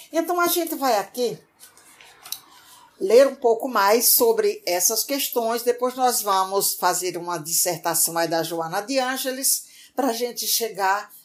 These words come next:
a um contexto mais equilibrado dessa questão. A questão sete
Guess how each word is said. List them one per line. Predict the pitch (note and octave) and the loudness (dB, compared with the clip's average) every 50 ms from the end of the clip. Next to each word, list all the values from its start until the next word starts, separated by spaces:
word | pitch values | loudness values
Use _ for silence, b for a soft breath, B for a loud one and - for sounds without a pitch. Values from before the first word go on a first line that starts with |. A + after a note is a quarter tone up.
| B B | B B
a | _ - F#3+ | _ 0 2
um | G3 G#3 G#3+ G#3+ | 2 0 -4 -6
contexto | - - A3+ G#3+ G#3 - - G3 G3 G#3 G#3 - - - - F#3+ | 0 0 0 0 0 0 2 2 2 2 0 -2 -6 -6 -8 -8
mais | F#3 F#3 F3+ F3+ F3+ F#3 F#3+ G3 F#3+ - - - - - - - - - - _ _ _ _ _ _ _ _ _ _ _ - | -4 0 0 2 2 2 2 0 0 0 0 2 2 2 2 0 -2 -6 -14 _ _ _ _ _ _ _ _ _ _ _ -6
equilibrado | F#3+ F3+ - G#3+ G#3 G3+ G3 F3 F#3 F#3 F3 F3 F3 F3 F#3 F3 | -6 -2 -2 -2 -2 -2 -2 -2 0 0 2 0 0 -2 -4 -6
dessa | F3+ F3+ F3 - F#3+ | -4 -4 -2 -4 -4
questão. | - - G3 - - - - C3+ A#2 - _ _ _ _ B B B B B B B B B B C6 C6 B B B B B5+ B B B B _ _ _ _ _ _ _ _ _ _ _ _ _ _ _ _ _ _ _ _ _ _ _ _ _ _ _ _ _ _ _ _ _ _ _ _ _ _ _ _ _ _ _ _ _ | -6 -8 -6 -6 -6 -6 -8 -10 -12 -14 _ _ _ _ B B B B B B B B B B -20 -20 B B B B -20 B B B B _ _ _ _ _ _ _ _ _ _ _ _ _ _ _ _ _ _ _ _ _ _ _ _ _ _ _ _ _ _ _ _ _ _ _ _ _ _ _ _ _ _ _ _ _
A | - B3+ | -8 -6
questão | - - F4+ E4+ - - - - D#4 C#4 B3+ A3 G3 G3+ - _ _ _ _ _ _ _ _ _ _ _ _ _ _ _ _ _ _ _ _ _ _ _ _ _ _ _ _ _ _ _ _ _ _ _ _ _ _ _ _ _ | 0 0 2 2 2 0 2 2 4 4 4 2 0 -4 -12 _ _ _ _ _ _ _ _ _ _ _ _ _ _ _ _ _ _ _ _ _ _ _ _ _ _ _ _ _ _ _ _ _ _ _ _ _ _ _ _ _
sete | - - - - - - B3+ C#4 D4 D4 D4 D4+ | 0 2 4 6 6 6 6 4 2 2 -2 -6